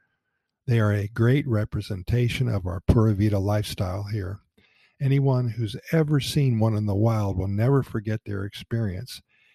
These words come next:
And if you ever had to stop your car while driving down the road to assist that little bugger in getting across the road to the other side,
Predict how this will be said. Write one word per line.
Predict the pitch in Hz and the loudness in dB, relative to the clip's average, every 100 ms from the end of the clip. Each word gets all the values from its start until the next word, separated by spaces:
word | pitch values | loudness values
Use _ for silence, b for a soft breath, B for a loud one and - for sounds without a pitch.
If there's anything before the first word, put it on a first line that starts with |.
| - | -6
And | 120 113 | 0 0
if | 107 107 | 0 0
you | 120 | 0
ever | 147 156 | 0 -2
had | 131 131 | -2 -4
to | 107 | -4
stop | - - 117 120 | -6 -4 -4 -4
your | 104 110 | -6 -8
car | - 117 117 120 | -6 -4 0 2
while | 98 95 | 2 2
driving | 98 107 110 110 | 2 4 4 2
down | 101 107 107 | 2 2 2
the | 92 | 4
road | 104 107 120 - | 6 6 6 2
to | 117 101 | -2 -2
assist | 95 - 120 - | -6 -4 -4 -2
that | 110 113 | -4 -4
little | 107 98 98 | -2 -2 -2
bugger | 98 113 113 113 98 | 2 4 4 2 2
in | |
getting | 92 110 104 98 | -2 -4 -4 -6
across | - 113 110 - | -6 -4 -4 -6
the | 101 | -8
road | 95 101 113 | -6 -8 -10
to | - | -12
the | 98 101 | -14 -12
other | 107 98 | -12 -12
side, | - 104 107 110 | -12 -8 -6 -6